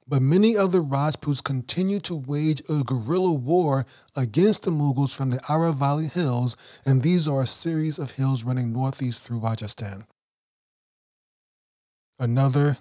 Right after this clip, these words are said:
Deccan quagmire. So once again, we find ourselves back in the Deccan. Now, the Deccan Sultanates, during the days of the Delhi Sultanate, that is before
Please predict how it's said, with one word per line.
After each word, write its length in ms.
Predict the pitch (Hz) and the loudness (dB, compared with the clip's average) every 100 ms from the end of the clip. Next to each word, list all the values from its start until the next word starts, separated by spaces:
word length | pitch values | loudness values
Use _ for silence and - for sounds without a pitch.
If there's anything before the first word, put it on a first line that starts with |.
| 117 | -4
Deccan 480 | 127 127 131 120 123 | -4 -2 -2 -4 -2
quagmire. 800 | 117 110 101 95 95 95 117 - _ _ _ _ _ _ _ _ _ _ _ _ _ _ _ _ _ _ _ _ | -2 -2 -2 -8 -10 -12 -18 -20 _ _ _ _ _ _ _ _ _ _ _ _ _ _ _ _ _ _ _ _
So 140 | - | -2
once 220 | 135 208 214 | 4 4 4
again, 340 | 175 190 196 | 4 4 4
we 120 | 170 | 2
find 420 | - 156 160 156 | 2 0 0 0
ourselves 720 | 151 143 - 131 127 127 113 - | 0 0 0 0 0 -2 -4 -8
back 400 | 107 127 135 - - | -8 -2 -2 -4 -6
in 320 | 127 123 123 104 - 104 | -4 -2 -4 -6 -10 -8
the 100 | 120 | -4
Deccan. 320 | 107 - 95 - _ _ _ _ _ _ _ - | -6 -8 -14 -18 _ _ _ _ _ _ _ -2
Now, 300 | 160 160 143 | 0 0 -2
the 220 | 175 143 | -4 2
Deccan 300 | 151 220 226 | 4 4 4
Sultanates, 960 | 202 - 165 160 120 107 104 - - - - | 2 4 2 2 -2 -6 -2 -2 0 -4 -4
during 260 | 139 208 226 | 4 6 6
the 100 | 190 | 2
days 360 | 147 151 156 | 2 2 4
of 140 | 139 131 | 2 0
the 80 | 117 | -2
Delhi 320 | 104 156 143 | 0 2 2
Sultanate, 480 | - 113 - 120 120 | 0 -4 -4 -4 -2
that 140 | 123 | 0
is 120 | 123 | -2
before 640 | 120 113 - 156 147 143 | -2 -8 -2 0 2 2